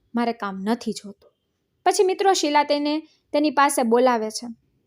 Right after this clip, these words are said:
અને તેને કહે છે કે, "હું તો તારી પરીક્ષા લઈ રહી હતી. હું વિચારતી હતી કે તમે પૈસા માટે કંઈ પણ કરી શકો છો, પણ હવે કોઈ સમસ્યા નથી. મને તમારી વર્તણૂક ખૂબ ગમી. તમે અમારા ઘરે કામ કરી શકો છો."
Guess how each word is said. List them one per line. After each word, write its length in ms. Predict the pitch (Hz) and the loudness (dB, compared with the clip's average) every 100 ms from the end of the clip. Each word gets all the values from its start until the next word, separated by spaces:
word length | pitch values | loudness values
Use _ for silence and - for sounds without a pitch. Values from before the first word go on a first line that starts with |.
| _ | _
અને 140 | 240 | -4
તેને 240 | 240 240 233 | 0 0 0
કહે 300 | 233 240 294 | 0 0 0
છે 240 | 311 262 254 _ _ _ _ | 0 -2 -4 _ _ _ _
કે, 80 | 320 | 0
"હું 140 | 302 | 2
તો 100 | 311 | 2
તારી 240 | 320 339 339 | 2 2 2
પરીક્ષા 540 | 330 339 403 - 370 | 2 2 2 2 4
લઈ 200 | 311 311 | 4 4
રહી 180 | 302 294 | 2 0
હતી. 380 | 277 277 285 277 _ _ _ _ _ | -2 -6 -10 -16 _ _ _ _ _
હું 60 | 233 | -2
વિચારતી 440 | 254 262 277 277 | 0 2 0 2
હતી 240 | 285 285 311 | 0 0 0
કે 120 | 302 | -2
તમે 240 | 294 269 | 0 0
પૈસા 400 | 262 233 247 285 | 0 0 0 0
માટે 340 | 269 285 302 302 - _ _ _ _ | -2 -2 0 -2 -4 _ _ _ _
કંઈ 200 | 359 415 | 0 2
પણ 280 | 359 311 302 | 2 2 2
કરી 220 | 294 262 | 2 0
શકો 320 | 233 208 - | 0 -4 -8
છો, 200 | 220 - _ _ _ _ _ - | -12 -14 _ _ _ _ _ -2
પણ 140 | 294 | 2
હવે 220 | 285 302 | 2 2
કોઈ 220 | 294 285 | 2 2
સમસ્યા 520 | 285 247 226 226 233 220 | 2 0 0 -2 -4 0
નથી. 340 | 233 240 - _ _ _ _ _ _ | -2 -2 -14 _ _ _ _ _ _
મને 180 | 247 302 | 2 2
તમારી 340 | 330 339 330 294 | 4 2 4 2
વર્તણૂક 580 | 240 254 302 302 302 285 | 2 0 0 0 -2 -4
ખૂબ 220 | - 233 | -6 -4
ગમી. 280 | 214 226 208 - _ _ _ _ _ _ | 0 -2 -2 -10 _ _ _ _ _ _
તમે 180 | 262 302 | 0 2
અમારા 260 | 311 311 | 2 2
ઘરે 220 | 285 311 302 | 2 2 0
કામ 340 | - 254 285 | 2 0 0
કરી 220 | 294 311 | 0 0
શકો 320 | 320 226 - | 0 -2 -4
છો." 200 | 208 233 | -6 -8